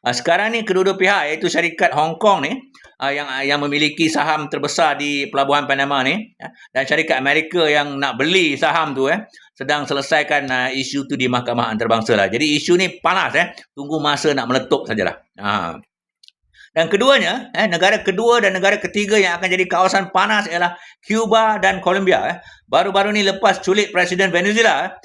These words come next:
Trump kata dia mungkin akan serang Cuba pula, nak tukar Presiden Cuba tu, eh, dan Colombia juga,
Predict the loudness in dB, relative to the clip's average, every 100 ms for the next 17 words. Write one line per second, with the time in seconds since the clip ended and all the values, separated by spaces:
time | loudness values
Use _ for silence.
0 | _ -10 -2 0 0 -2 0 0 0 0
1 | 0 0 0 0 -2 0 0 0 0 -2
2 | 2 2 4 2 0 -4 -2 -2 0 2
3 | 4 2 -2 -2 0 0 -2 0 2 2
4 | 2 -2 -2 -4 -10 -4 -2 0 2 4
5 | 4 4 2 2 2